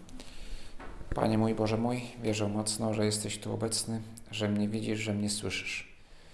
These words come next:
Uwielbiam Cię z najgłębszą czcią. Proszę Ciebie o przebaczenie moich grzechów i łaskę owocnego przeżycia tego czasu modlitwy. Matko moja niepokalana, święty Józefie, Ojcze i Panie mój, Aniele stróż mój, wstawcie się za mną.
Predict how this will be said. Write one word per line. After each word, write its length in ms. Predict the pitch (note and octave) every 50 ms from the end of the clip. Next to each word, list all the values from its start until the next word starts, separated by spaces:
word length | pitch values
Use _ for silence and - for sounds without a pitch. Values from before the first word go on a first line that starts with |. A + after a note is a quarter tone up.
| - - - - - - -
Uwielbiam 500 | - - A#2 B2+ C3 A#2+ A#2+ A#2+ A#2 A2+
Cię 200 | - A#2+ A2+ G#2+
z 80 | A2
najgłębszą 520 | A2 G#2+ G#2+ G#2 A2 G#2+ G#2+ G#2 - A2 -
czcią. 260 | - - - G2+ F#2+ G2+ - - - - - - - - - - - - - - - - - - - - - -
Proszę 380 | - A#2+ A#2 - - A2 G#2 G2
Ciebie 280 | - A2 G#2+ G#2 G#2
o 40 | G#2
przebaczenie 440 | - - G#2+ G#2 G#2 A2+ A2 G#2 G#2
moich 240 | G#2 G#2 G2+ G2+ G#2+
grzechów 460 | G#2 G#2 A2+ - - - - - A2
i 60 | G#2+
łaskę 340 | G#2 G#2 G#2+ G#2 - - G#2+
owocnego 500 | G#2 G2+ G#2+ G#2 - - A2 G#2 G#2 G2+
przeżycia 400 | - - G#2+ G#2 G#2 G#2 - G#2
tego 200 | - G#2 G#2+ G#2+
czasu 280 | - G#2+ - - G#2+
modlitwy. 400 | G#2 G2 G2+ G#2 G#2 - - - - - - - - - - - - - - - - - - - -
Matko 300 | - A#2 A#2 - - -
moja 160 | A#2 A2+ A2+
niepokalana, 600 | A2+ A2+ A2+ - A2 A2+ - G2 F#2 F2+ F2 F2
święty 440 | - - - - G#2+ G#2 G#2 G#2 G#2
Józefie, 400 | G#2+ G#2+ G2+ G#2+ G#2 G#2+ - A2
Ojcze 360 | G#2+ G#2 G#2 G#2 G#2 - G#2+
i 80 | G#2 G#2
Panie 320 | - - G#2 G#2 G#2 G#2
mój, 220 | G#2 G#2 G#2 G#2 G#2
Aniele 240 | G#2 G#2 G#2 G2+ G2+
stróż 420 | - - - A2+ A2+ G#2+ G#2 G#2+
mój, 320 | G#2 G2+ G2+ G2+ G2+ G2+ - - - - - - - - - - - -
wstawcie 500 | - - - - A#2 A2+ - - G#2+ G2
się 220 | - - G2+ F#2
za 100 | - E2+
mną. 140 | D#2+ -